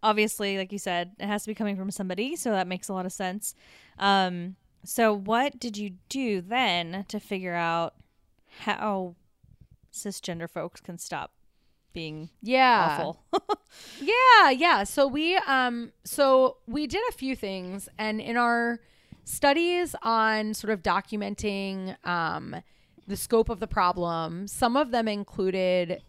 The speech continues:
Speaker 2: some other interesting insights. Like, in the study about transitioning employees,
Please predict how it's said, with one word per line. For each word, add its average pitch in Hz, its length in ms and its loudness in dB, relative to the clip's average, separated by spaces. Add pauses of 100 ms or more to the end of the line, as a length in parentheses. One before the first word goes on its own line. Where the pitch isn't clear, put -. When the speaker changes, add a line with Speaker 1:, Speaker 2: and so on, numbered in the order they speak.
(160)
Speaker 2:
some 190 500 -2
other 190 300 0
interesting 185 480 -8
insights. - 640 -8
Like, 175 320 -4 (440)
in 220 120 0
the 208 320 0
study 233 580 0
about 185 580 2
transitioning 226 640 -4
employees, 196 840 -4